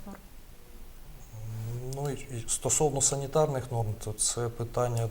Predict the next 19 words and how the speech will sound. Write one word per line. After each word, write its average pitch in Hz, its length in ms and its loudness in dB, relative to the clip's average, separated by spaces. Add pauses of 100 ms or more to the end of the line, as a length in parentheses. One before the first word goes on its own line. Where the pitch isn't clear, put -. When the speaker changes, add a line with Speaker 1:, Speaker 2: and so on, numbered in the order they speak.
(160)
Speaker 2:
до 104 140 0
Speaker 1:
Ні, 285 120 8
ні, 285 180 8
Speaker 2:
санепідемстанції. 147 1000 6
Speaker 1:
екологічних. 107 140 0
Speaker 2:
А 117 60 2
якщо 120 280 4
до 143 80 4
Speaker 1:
Перепрошую. 139 420 4
Speaker 2:
екологічних, 120 400 2 (140)
ну, 135 80 2
зокрема, 123 500 2 (880)
по 139 100 2
поводженню 139 500 8
з 101 80 6
відходами 131 500 6
тими 123 260 0
самими, 113 520 4
е, 92 200 -2